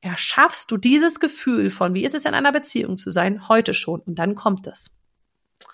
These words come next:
Und that's the magic, tatsächlich.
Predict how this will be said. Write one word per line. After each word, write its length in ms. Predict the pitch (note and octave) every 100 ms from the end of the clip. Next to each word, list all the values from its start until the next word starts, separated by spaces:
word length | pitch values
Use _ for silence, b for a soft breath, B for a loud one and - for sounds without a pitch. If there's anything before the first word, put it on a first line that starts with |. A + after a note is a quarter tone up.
| B B B _
Und 300 | - F#3 F3
that's 560 | E3+ D#4+ F#4+ - - - -
the 60 |
magic, 800 | C#4 D#4 C#4 - - - _ - _ _ _ _
tatsächlich. 720 | - - - G1+ - - -